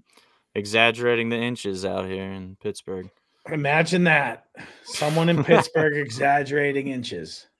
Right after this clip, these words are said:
Speaker 1: Unbelievable. Th-, that's
Speaker 2: Mm-hmm.
Speaker 1: just unbelievable. But, yeah, we, uh, rescheduled. Lucas's podcast will now be next Friday instead. So we're gonna run it back then. If you guys wanna hear from Lucas ahead of his pro debut against Jake Zach,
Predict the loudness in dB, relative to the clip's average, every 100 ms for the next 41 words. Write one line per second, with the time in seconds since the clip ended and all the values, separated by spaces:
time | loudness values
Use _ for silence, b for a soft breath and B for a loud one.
0 | -4 -2 -2 -2 -2 -2 -4 -8 -8 -8
1 | _ _ _ -8 -6 -8 -14 -14 -10 0
2 | 2 2 0 -4 -2 0 2 4 4 2
3 | -2 -6 -8 -10 _ _ _ _ _ _
4 | -20 -20 -20 _ -18 -10 8 10 10 8
5 | 0 8 10 10 10 10 10 8 4 2
6 | 4 4 4 2 2 2 0 0 0 -2
7 | -2 -4 2 2 2 0 0 0 -2 0
8 | 0 0 -2 -6 -4 -6 -8 -6 -4 -4
9 | -4 -6 -8 -12 -12 -8 2 6 6 4
10 | -4 b b b b -2 2 4 4 4
11 | 6 4 4 2 2 0 -2 -2 -6 -2
12 | -2 -2 -6 -4 -2 -2 -2 -6 -4 -4
13 | -4 -2 -2 -2 -2 -8 -4 -2 0 -2
14 | -2 -4 -4 -4 -6 -6 -6 -4 -6 -4
15 | -4 -6